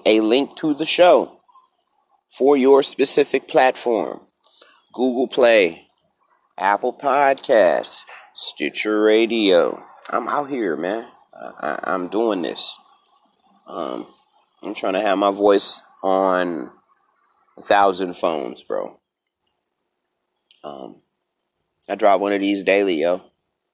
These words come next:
Like, I, I, I, I, how many podcasts do y'all listen to out there where they drop a daily episode? You know what I'm saying?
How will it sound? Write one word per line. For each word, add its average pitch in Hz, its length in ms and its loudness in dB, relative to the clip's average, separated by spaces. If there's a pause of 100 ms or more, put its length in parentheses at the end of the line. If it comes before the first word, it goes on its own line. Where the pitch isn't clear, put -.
(720)
Like, - 140 -14
I, 87 140 0
I, - 300 -8 (120)
I, - 220 -10
I, - 40 -12 (260)
how 113 120 -2
many 110 160 0
podcasts 101 560 0
do 104 100 -10
y'all 87 200 2
listen 85 240 -10
to - 200 -4
out 73 140 0
there 65 160 -8
where - 100 -12
they 73 140 -4
drop 78 320 -4
a 80 140 -4
daily 87 440 -4
episode? - 480 -8
You - 60 -20 (1200)
know 76 60 -10
what - 20 -6
I'm 80 80 -8
saying? 85 320 -8